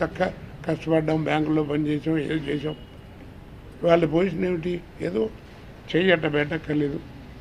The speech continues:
ఏదో అవకాశం ఉంటే ఎవరికైనా పది రూపాయలు సాయం చేసే పొజిషన్లోనే ఉన్నాం. ఏం ఇంతకంటే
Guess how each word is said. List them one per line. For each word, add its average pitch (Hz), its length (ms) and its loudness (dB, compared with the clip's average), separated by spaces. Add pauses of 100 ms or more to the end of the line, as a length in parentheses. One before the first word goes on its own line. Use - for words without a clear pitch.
(440)
ఏదో 180 100 2 (100)
అవకాశం 156 380 2
ఉంటే 156 180 2
ఎవరికైనా 156 440 0
పది 143 200 -4
రూపాయలు 143 420 -2
సాయం 151 340 0
చేసే 143 280 -6 (380)
పొజిషన్లోనే 160 520 2 (100)
ఉన్నాం. 131 200 -4 (1080)
ఏం 254 240 4
ఇంతకంటే 202 380 2